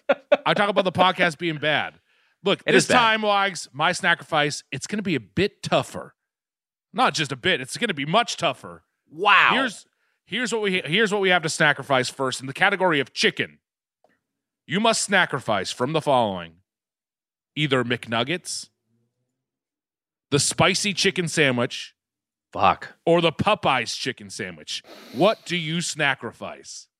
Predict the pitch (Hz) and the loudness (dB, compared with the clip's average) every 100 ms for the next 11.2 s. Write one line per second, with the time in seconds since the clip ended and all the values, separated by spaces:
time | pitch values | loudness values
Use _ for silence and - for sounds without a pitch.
0 | _ - 127 - 117 120 95 101 104 80 | _ 0 2 4 6 6 6 4 4 4
1 | - - _ _ _ _ _ _ - - | -2 -20 _ _ _ _ _ _ -14 -4
2 | 233 - 185 180 117 - - - _ _ | -2 0 2 2 0 -4 -16 -16 _ _
3 | _ _ _ _ _ _ _ _ _ - | _ _ _ _ _ _ _ _ _ -4
4 | 180 202 180 196 180 139 160 151 131 92 | -2 0 0 0 0 -2 -2 0 -2 -6
5 | 73 _ _ _ _ _ _ _ _ - | -12 _ _ _ _ _ _ _ _ 0
6 | 175 180 202 202 170 185 151 165 180 156 | 2 2 4 4 4 2 2 4 4 4
7 | 180 - 143 120 107 117 127 131 127 120 | 2 2 2 2 2 0 2 2 2 -2
8 | 117 127 139 143 _ _ _ _ _ _ | -4 0 2 0 _ _ _ _ _ _
9 | _ _ - 123 117 143 135 123 143 131 | _ _ 0 0 2 2 2 4 2 2
10 | 123 131 143 151 _ _ _ - - 175 | 4 4 4 0 _ _ _ -8 0 2
11 | 101 71 | 0 -4